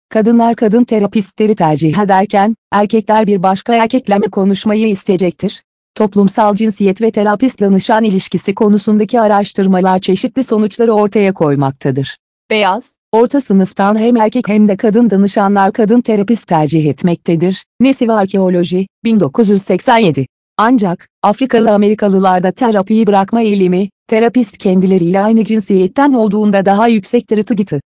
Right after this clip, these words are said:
A, I, at, I. Aro, male, bin dokuz yüz yetmiş altı. Erkek Asyalı danışanlar erkek terapisti tercih ederken,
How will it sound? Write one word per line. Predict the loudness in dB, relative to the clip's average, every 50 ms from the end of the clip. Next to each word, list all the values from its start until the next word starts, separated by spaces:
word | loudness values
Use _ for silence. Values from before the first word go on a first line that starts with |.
| _ _ _ _ 0
A, | 2 2 2 0 -2 -6 _ _ -4 -2
I, | -2 -2 -4 -6 _ _
at, | -4 -4 -2 -8 -16 -18 -20 _ _ 2
I. | 2 2 2 0 -4 -10 _ _ _ _ -4
Aro, | -2 0 2 2 2 2 2 0 -2 -2 -6 _ _
male, | -2 0 2 2 0 0 -4 _ _ -2
bin | 0 2 2 2
dokuz | 2 2 2 2 2 2
yüz | 0 2 2
yetmiş | 2 0 0 0 -2 -2 0 0
altı. | 0 0 0 -2 -6 -8 -8 _ _ -4
Erkek | -2 -2 0 0 -2 -2 0
Asyalı | -2 -4 -2 -2 -2 0 0 0 0
danışanlar | 0 0 0 0 0 0 0 0 0 0 0
erkek | 0 0 0 -2 -2 -4 -6 -4
terapisti | -2 -2 0 0 0 0 -2 -4 -4 -4 -6 -4
tercih | -2 0 0 0 0 0 0 0 0
ederken, | 0 0 2 0 0 0 -2 -2 -2 -2 -2 -4